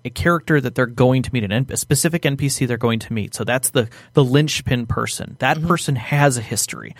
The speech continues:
Speaker 1: but
Speaker 2: Mm-hmm.
Speaker 1: his history is wrapped around that episode, that issue that they're dealing, whether it's a couple of nights worth of stuff or whether it's one night. That guy is the reason why they're there. So
Speaker 2: Mm-hmm.
Speaker 1: he's the linchpin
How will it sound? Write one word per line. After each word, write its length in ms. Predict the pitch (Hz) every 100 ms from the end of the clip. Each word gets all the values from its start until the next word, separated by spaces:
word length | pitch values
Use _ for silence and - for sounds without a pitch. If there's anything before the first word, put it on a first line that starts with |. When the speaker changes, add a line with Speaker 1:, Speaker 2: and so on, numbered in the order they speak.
| -
Speaker 1:
but 140 | -
Speaker 2:
Mm-hmm. 60 | -
Speaker 1:
his 140 | 143
history 600 | - 214 - - 120 107 -
is 180 | 123 -
wrapped 360 | 123 127 123
around 300 | 127 117 110
that 240 | 107 107 107
episode, 580 | 120 - 113 - - - _ _ _ - _
that 220 | 131 120 -
issue 400 | 143 - 139 123
that 160 | 113
they're 160 | 123 123
dealing, 300 | 113 113 110
whether 240 | 113 117
it's 100 | 107
a 40 | -
couple 200 | 135 143
of 80 |
nights 260 | 123 139 -
worth 220 | 147 143
of 80 | 139
stuff 300 | - 143 139 - -
or 100 | 127
whether 240 | 117 123 113
it's 140 | 98
one 280 | 123 123 113
night. 200 | 113 95 123
That 260 | 139 -
guy 500 | 143 147 131 110 113 - _ _ _ -
is 240 | 185 160
the 100 | 147
reason 400 | 135 156 139 139
why 200 | 120 117
they're 180 | 113 107
there. 400 | 110 143 117 62
So 120 | - 123
Speaker 2:
Mm-hmm. 100 | 98
Speaker 1:
he's 220 | 165 151
the 80 | 143
linchpin 800 | 139 139 - - 127 117 110